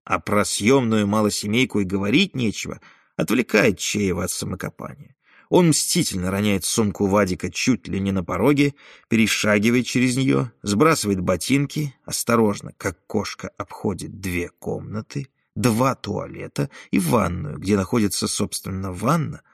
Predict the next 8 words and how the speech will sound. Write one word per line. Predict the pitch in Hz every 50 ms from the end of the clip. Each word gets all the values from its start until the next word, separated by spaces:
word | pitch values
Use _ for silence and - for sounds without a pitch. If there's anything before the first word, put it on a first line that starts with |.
| _ _ _ -
а | -
еще | 107 - - - 107
душевая | 95 95 92 - - - 98 101 98 95 -
кабина | - - - 95 - - - 127 151 156 - 110 - _ _ _ _ _ _
и | - 120
еще | 95 - - - - - - - - 127 143 - -
один | - - - - - 107 107 - -
унитаз, | 107 101 95 92 - - - - - - -